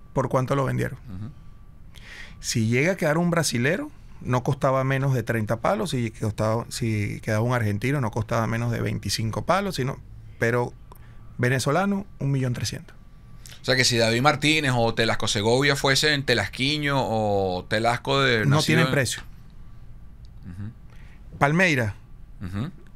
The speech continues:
Speaker 1: sesenta millones, ¿no? El Madrid.
Speaker 2: Ujú.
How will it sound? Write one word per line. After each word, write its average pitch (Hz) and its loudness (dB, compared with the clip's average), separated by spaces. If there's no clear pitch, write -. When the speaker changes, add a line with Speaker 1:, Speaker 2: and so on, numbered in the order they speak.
Speaker 1:
sesenta 156 4
millones, 147 4
¿no? 151 2
El 156 0
Madrid. 131 2
Speaker 2:
Ujú. 107 -6